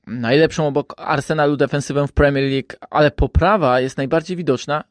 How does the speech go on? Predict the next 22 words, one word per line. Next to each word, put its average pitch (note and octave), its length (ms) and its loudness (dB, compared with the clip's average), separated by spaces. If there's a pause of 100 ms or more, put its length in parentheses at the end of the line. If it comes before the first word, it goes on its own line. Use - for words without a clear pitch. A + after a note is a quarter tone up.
w - 80 -18
stylu G3+ 400 4
gry. A2 200 -4 (440)
To, D#3 120 2
co C#3+ 380 0 (400)
imponuje E3 680 2
u - 80 -8
Hoła, F#2 440 -6
to A#2+ 380 -2
sposób, E3+ 500 -2
w C#3 40 -2
jaki D#3 300 0
przekształcił D#3+ 840 -2
drużynę C3+ 460 -4
względem C3+ 520 0 (100)
tego, C3+ 380 4 (360)
jak D#3+ 340 -2
Newcastle E3 540 -2
utrzymało D3+ 580 4
się G3+ 240 0
w - 20 -2
lidze. D3 320 4